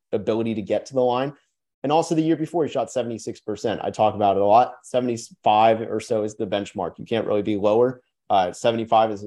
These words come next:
is where you get the benefit of the doubt. For Colby Jones,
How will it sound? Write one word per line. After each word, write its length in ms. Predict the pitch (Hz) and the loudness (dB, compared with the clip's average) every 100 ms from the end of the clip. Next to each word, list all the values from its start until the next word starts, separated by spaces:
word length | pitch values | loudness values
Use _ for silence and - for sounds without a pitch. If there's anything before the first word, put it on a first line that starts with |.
| - | -10
is 160 | 113 | -8
where 100 | 113 | -4
you 80 | 107 | -2
get 120 | 104 | -2
the 60 | 101 | -2
benefit 360 | 101 98 90 95 | -4 -6 -6 -8
of 80 | |
the 60 | 90 | -6
doubt. 340 | 85 95 87 - _ _ _ _ - 123 | 0 2 2 -2 _ _ _ _ -16 -8
For 360 | - 127 120 101 - | 0 2 2 -4 2
Colby 260 | 156 165 | 2 2
Jones, 480 | 120 139 139 135 - | 0 0 0 -4 -8